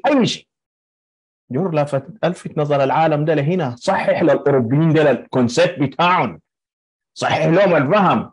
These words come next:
هم فاهمين ما بهايب. لكن قلت لك في السياسة عادة أنت بتعرف المعرف. ليه؟ لتثبيت موقفك. تمشوا تشوفوا لكم اثنين ثلاثة متحدثين نضاف، كنتاكا متحدثة نظيفة، ناس لندن، وين الطيارة؟ بتمشوا بالطيارات كنتوا؟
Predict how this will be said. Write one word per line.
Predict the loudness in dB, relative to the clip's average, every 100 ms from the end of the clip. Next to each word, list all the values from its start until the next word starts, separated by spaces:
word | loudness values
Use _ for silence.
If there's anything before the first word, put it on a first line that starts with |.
| -6
هم | 0 0 0
فاهمين | -2 0 -2 0
ما | 0
بهايب. | 2 2 2 2 -2 _ _ -8
لكن | -6 -2 -2
قلت | -2 -2
لك | -2 -4
في |
السياسة | -10 -4 0 0 0
عادة | -2 -2 -2 -6 -6
أنت | -4 -4 -6
بتعرف | -6 -4 -2 -4 -4 -8
المعرف. | -10 -10 -8 -8 -8 -14 _ _ _ _ _ _ _ 0
ليه؟ | 2 2 2
لتثبيت | -2 -4 -6 -4 -2 -2 0
موقفك. | 0 0 0 -6 -12 -18 -20 _ _ _ _ _ _ _ -2
تمشوا | -2 0 -2
تشوفوا | -2 -2
لكم | -2 -2
اثنين | -2 -2
ثلاثة | 2 2 2 -4
متحدثين | -4 -8 -6 -2 -2
نضاف، | 0 0 2 0 -4 _ _ -4
كنتاكا | -4 0 0 0 -4
متحدثة | -4 -6 -4 -4
نظيفة، | -4 -2 -2 0 0 -2 -4 _ -8
ناس | -6 -2
لندن، | 0 0 2 2
وين | 2 0 0
الطيارة؟ | -2 -2 0 -2 -4
بتمشوا | -2 -4 -2 -4
بالطيارات | -2 0 2 2 0
كنتوا؟ | 0 -2 -2 -6